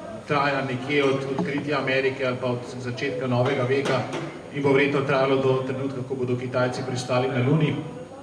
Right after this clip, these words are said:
Evropa se sooča z, eh, krizo evra in pravzaprav preurejanjem, eh, političnega in gospodarskega sistema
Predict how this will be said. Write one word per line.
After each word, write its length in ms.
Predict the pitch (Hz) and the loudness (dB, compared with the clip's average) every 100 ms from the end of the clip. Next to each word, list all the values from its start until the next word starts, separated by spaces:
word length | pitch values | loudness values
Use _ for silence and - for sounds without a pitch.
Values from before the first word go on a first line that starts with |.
| - - - - | -16 -14 -12 0
Evropa 380 | 135 135 170 156 | 6 6 6 4
se 160 | 143 143 | 2 0
sooča 480 | 151 143 151 156 127 | 4 4 4 4 2
z, 100 | 135 | 2
eh, 120 | 131 - - - - - - - 139 139 143 | 0 -2 -8 -10 -12 -12 -12 -8 -2 0 4
krizo 280 | 175 165 - | 6 6 4
evra 440 | 151 160 151 131 - - - 147 | 4 4 4 2 -2 -6 -8 -4
in 140 | 143 147 | -4 0
pravzaprav 720 | 151 156 147 127 139 139 139 - - - - | 2 2 2 4 4 4 2 -4 -10 -6 0
preurejanjem, 760 | 143 135 143 156 156 143 135 | 4 6 6 4 4 2 2
eh, 1120 | 135 - - - - - - 127 131 127 123 120 107 - - - | 0 -4 -8 -12 -14 -16 -14 -4 0 2 2 0 -6 -10 -2 2
političnega 500 | 156 170 - 147 143 | 4 2 0 -2 -2
in 80 | |
gospodarskega 680 | 139 - 143 131 131 143 143 | -2 0 2 2 0 -2 -2
sistema 580 | 139 127 147 143 139 | -2 -4 -2 -2 -2